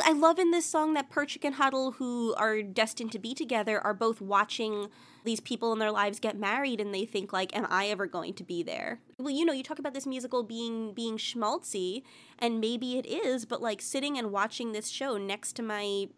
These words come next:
then fiancé, now husband, was legitimately a very emotional experience watching this scene.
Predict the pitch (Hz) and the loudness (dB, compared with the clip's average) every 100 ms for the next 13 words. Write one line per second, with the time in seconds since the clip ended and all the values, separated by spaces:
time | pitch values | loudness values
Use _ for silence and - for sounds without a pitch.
0 | - 190 185 196 220 220 214 214 220 226 | -18 -8 -2 0 -2 -4 -2 -2 -2 -4
1 | 214 214 214 226 320 247 190 196 220 214 | -2 0 -2 0 -2 -2 -4 -4 -2 -2
2 | 208 214 202 220 254 240 226 220 214 220 | 0 -2 -2 -2 -2 -2 -2 0 0 0
3 | 226 214 226 - 220 214 - 208 220 214 | 0 0 -2 -2 -6 -6 -6 -2 -2 -2
4 | 220 202 202 220 214 220 - 277 190 - | 0 -2 -2 -6 -6 -6 -6 -6 -6 -8